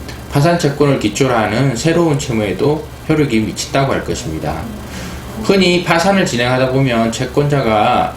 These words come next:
채무자를 사기죄로 고소하겠다거나 고소하고서 자신의 채권에 대한 지급각서를 받아가곤 합니다.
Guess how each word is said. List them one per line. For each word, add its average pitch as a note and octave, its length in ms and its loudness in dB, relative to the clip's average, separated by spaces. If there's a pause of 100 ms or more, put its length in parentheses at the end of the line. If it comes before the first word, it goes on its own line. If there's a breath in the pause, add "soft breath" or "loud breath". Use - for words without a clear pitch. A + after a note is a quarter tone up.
(140)
채무자를 C3 440 0
사기죄로 A#2+ 680 0
고소하겠다거나 G#2 1080 0 (260)
고소하고서 G#2+ 960 0
자신의 C#3 400 0
채권에 B2+ 460 -2
대한 F2+ 420 -2
지급각서를 A#2 720 -2
받아가곤 A#2 500 0
합니다. F#2 400 -4